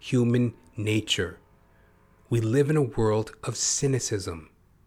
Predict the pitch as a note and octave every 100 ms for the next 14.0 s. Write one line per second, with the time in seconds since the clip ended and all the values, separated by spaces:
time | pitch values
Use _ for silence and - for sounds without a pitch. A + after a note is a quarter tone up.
0 | - - - - A2 A#2+ C3 G#2+ A2 A2
1 | G#2+ - - G#2 G#2 - A2+ F#2+ F2+ -
2 | - _ _ - B2 A2 - F#2+ E2+ -
3 | - - - _ _ _ _ _ _ _
4 | _ _ _ _ _ _ _ _ _ _
5 | _ _ _ _ _ _ _ _ _ -
6 | _ _ - C#3 D3+ D3 - D3 D3+ B2
7 | A#2 G2+ F#2+ - - _ _ _ _ _
8 | _ _ _ _ _ _ _ _ - C#3
9 | D3+ F3 - B2 - B2+ B2 - - -
10 | - A2 A#2 - - - - A2+ F#2+ G#2
11 | - A#2+ - E3+ D#3+ - - - - _
12 | _ _ _ _ _ _ _ _ _ _
13 | _ _ _ _ _ _ _ _ -